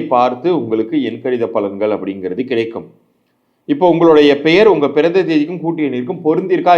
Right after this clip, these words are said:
இல்லையா அப்படிங்கிற தகவல்களை நான் உங்களுக்கு ஒரு முதல், அ, தகவல்களாக நான் உங்களுக்கு வழங்குவேன். அது இலவச பொது பலன்களாக உங்களுக்கு அனுப்பிச்சு வைப்பேன். அப்படி பொருந்தலைன்னா என்ன செய்யணுங்கிறத further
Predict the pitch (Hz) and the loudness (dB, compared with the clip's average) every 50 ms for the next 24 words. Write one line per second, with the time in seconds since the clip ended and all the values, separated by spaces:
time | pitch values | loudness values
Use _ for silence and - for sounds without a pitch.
0 | 151 135 131 143 147 147 143 135 131 117 - - 120 117 127 139 147 151 147 135 | 4 2 0 2 2 4 4 4 4 2 0 -2 -4 -4 0 -2 -2 0 0 -2
1 | 120 110 98 117 110 117 139 139 131 107 104 101 98 127 175 196 - - - _ | -4 -4 -4 -4 -4 0 2 2 2 2 0 0 0 0 -2 -2 -6 -18 -20 _
2 | _ _ _ - 131 143 165 170 165 147 139 131 131 127 127 127 165 196 220 220 | _ _ _ -2 0 2 2 2 2 0 0 0 0 -2 -2 0 2 4 6 6
3 | 214 - - 147 147 165 170 147 139 - 135 175 180 175 175 175 180 175 175 139 | 4 2 0 0 0 0 0 -2 -2 0 0 2 2 2 0 -4 -8 -12 -6 -4
4 | 131 123 120 120 120 117 117 113 110 107 104 107 104 104 120 131 127 135 143 143 | -2 0 2 2 0 0 0 0 0 0 0 -2 -4 -2 -2 -2 2 2 2 2
5 | 139 120 127 120 113 113 120 151 156 139 117 107 104 104 104 101 104 104 107 104 | 2 2 0 0 0 0 0 -2 -4 -4 -6 -6 -4 -6 -8 -6 -6 -4 -4 -2
6 | 104 113 117 117 110 135 165 165 135 113 110 120 139 156 160 147 160 147 135 131 | -4 -4 -6 -8 -4 -4 -4 -4 -4 -6 -4 -2 0 0 0 -2 -4 -6 -8 -8
7 | 113 117 113 120 113 107 104 101 98 101 120 135 127 110 104 - 101 101 101 101 | -10 -8 -6 -6 -8 -6 -4 -6 -4 -2 -4 -4 -4 -6 -8 -8 -10 -10 -10 -12
8 | - 113 98 87 - 92 85 _ _ _ _ _ _ _ _ _ _ _ _ _ | -8 -8 -8 -8 -8 -14 -16 _ _ _ _ _ _ _ _ _ _ _ _ _
9 | _ _ - 143 - - - 151 135 - - 160 185 202 254 254 233 226 196 170 | _ _ -6 -6 -4 0 2 2 2 2 2 4 4 6 6 6 6 6 6 4
10 | 151 151 170 202 185 139 139 139 180 196 202 180 - - 160 156 160 196 202 208 | 2 2 0 0 0 0 -2 -2 -2 -2 -4 -4 -4 -4 -4 0 0 0 0 2
11 | 202 190 175 170 147 139 135 156 175 226 247 226 233 - 202 202 - 185 | 0 0 0 0 0 2 0 2 2 2 2 2 0 0 0 2 0 0